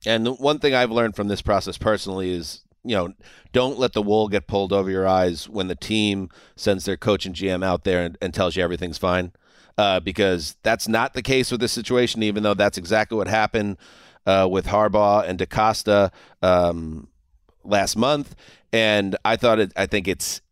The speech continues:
interesting that, for instance, the hiring of Todd Monken, remember how much was made of, like,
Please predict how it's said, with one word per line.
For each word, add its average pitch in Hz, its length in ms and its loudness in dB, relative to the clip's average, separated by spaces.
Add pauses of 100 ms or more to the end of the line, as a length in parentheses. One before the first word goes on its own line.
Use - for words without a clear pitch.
interesting 139 760 -2
that, 98 140 2
for 104 160 -2
instance, 104 460 -2
the 90 500 -2
hiring 104 460 0
of 85 100 -6
Todd 101 260 0
Monken, 104 360 0
remember 131 280 2
how 160 120 0
much 151 160 0
was 113 160 -2
made 117 240 4
of, 107 160 4
like, 98 320 2